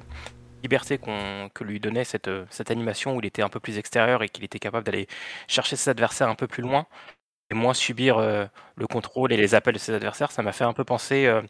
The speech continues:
à la version de Marquinhos qu'on avait lorsqu'il passait au milieu de terrain. Je me souviens qu'il y avait des études, il y avait une, une petite stat qui était sortie comme quoi en fait c'était un,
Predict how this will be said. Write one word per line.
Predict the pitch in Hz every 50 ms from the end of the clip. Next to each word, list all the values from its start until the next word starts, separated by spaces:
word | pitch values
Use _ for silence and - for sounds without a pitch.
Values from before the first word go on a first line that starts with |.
| _ - - - - - - - _ _
à | -
la | 110 110
version | 110 110 - - - 139
de |
Marquinhos | 127 - - - 120 117 135 139 -
qu'on | - 117
avait | 107 104 101 107 117 123 123
lorsqu'il | 113 107 98 - - - - -
passait | - 110 - - 123 113 107
au | 104 101 -
milieu | - 107 113 110
de | -
terrain. | - - 110 110 139 156 _ _ _ - - _ _ _ _ _ _ - -
Je | 113
me | 110
souviens | - - - 143 156
qu'il | -
y | 139
avait | 107
des | 107 107 107 110
études, | 113 110 - - 143 117
il | - 117
y |
avait | 110 107 107
une, | 104 107 107 107 107 110 -
une | 113 117
petite | - - 131 -
stat | - - 151 147
qui | - -
était | 120 117
sortie | 107 - - - - - - 143
comme | - - 107 -
quoi | - 123
en | 120 -
fait | - 143
c'était | - - - 101
un, | 101 98 101 101 95